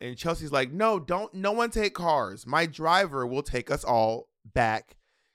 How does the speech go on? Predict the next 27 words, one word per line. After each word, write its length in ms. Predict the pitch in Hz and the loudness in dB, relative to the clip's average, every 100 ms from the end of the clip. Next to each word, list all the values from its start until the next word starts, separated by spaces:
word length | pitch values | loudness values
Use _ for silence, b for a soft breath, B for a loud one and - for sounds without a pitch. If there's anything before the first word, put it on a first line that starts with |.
| _ - | _ -12
to 540 | - 135 120 117 - - | -2 0 0 -2 -8 -6
Manhattan. 640 | 135 139 170 170 117 98 _ _ _ 151 | -2 2 4 4 2 -10 _ _ _ 0
Everyone 380 | 185 226 220 208 | 2 4 2 2
cancel 360 | 196 180 175 | 2 2 2
your 100 | 165 | -2
cars. 380 | 151 135 98 98 | 4 6 6 0
No 260 | 127 156 190 | 0 4 4
one 240 | 208 208 | 4 -2
call 320 | 190 175 165 | 0 4 4
a 40 | 156 | 4
car." 440 | - 127 92 - _ _ _ _ - | 2 2 2 -6 _ _ _ _ -6
And 80 | 139 | 0
we're 80 | 147 | 2
like, 200 | 143 - | 2 4
"Okay." 500 | 196 190 151 143 139 _ _ | 2 4 4 4 -2 _ _
So 180 | - | -8
we 120 | 147 160 | -6 -2
go 160 | 185 | 2
outside. 420 | 180 175 160 147 | 2 2 4 4
It's 120 | 135 117 | 4 -2
raining, 480 | 127 160 143 117 | -2 -2 -2 -6
but 120 | 110 110 | -8 -8
Chelsea's, 380 | 170 196 208 | -4 -4 -4
like, 160 | 180 147 | -6 -6
under 240 | 139 160 165 | -6 -4 -4
this, 300 | 147 123 135 | -4 -4 -8
like, 180 | 120 | -10